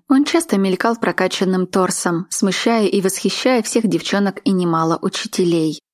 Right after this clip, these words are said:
Но я уже давно поняла, что ни один юноша не сравнится с тем, каким совершенным может быть мужчина.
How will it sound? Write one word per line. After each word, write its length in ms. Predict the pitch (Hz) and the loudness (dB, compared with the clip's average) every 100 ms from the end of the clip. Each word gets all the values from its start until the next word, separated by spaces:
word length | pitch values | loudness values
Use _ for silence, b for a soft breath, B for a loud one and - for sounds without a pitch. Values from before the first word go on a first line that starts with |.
| _ _ - | _ _ 0
Но 140 | 262 | 4
я 240 | 277 285 285 | 6 4 4
уже 160 | 262 | 2
давно 320 | 214 220 233 269 | 2 2 2 2
поняла, 580 | 156 156 160 160 156 | 0 0 2 2 0
что 220 | 170 - 202 | -4 0 2
ни 140 | 208 | 2
один 260 | 202 311 285 | 2 4 4
юноша 480 | 226 226 220 - | 4 2 2 0
не 100 | 202 | 0
сравнится 600 | 175 - 170 190 180 180 | 0 0 2 0 0 -2
с 140 | 170 - | -2 -2
тем, 340 | 220 254 277 - | 2 2 2 0
каким 320 | 208 214 285 | -2 2 2
совершенным 720 | 294 196 170 - 196 220 214 160 | 4 2 0 0 2 2 2 0
может 300 | 156 165 160 | 0 -2 -2
быть 200 | 160 - | -2 0
мужчина. 760 | 175 180 - 185 165 165 160 | -2 -2 -2 -2 0 0 -2